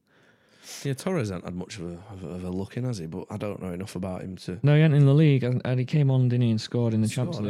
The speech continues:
Speaker 2: League.
Speaker 1: yeah.
Speaker 2: The only other City pick I'd look at,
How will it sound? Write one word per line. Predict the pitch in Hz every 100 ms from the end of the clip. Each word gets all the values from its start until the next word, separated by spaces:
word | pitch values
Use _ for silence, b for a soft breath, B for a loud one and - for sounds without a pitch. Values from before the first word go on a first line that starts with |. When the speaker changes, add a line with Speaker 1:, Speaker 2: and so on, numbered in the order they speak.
| 107 110
Speaker 2:
League. |
Speaker 1:
yeah. | 123 123 120 - b b b b b b _
Speaker 2:
The | 117 151
only | 185 180
other | 165
City | - 175 135
pick | 120 143 107
I'd | 120 -
look | 113 131 135 135
at, | - 90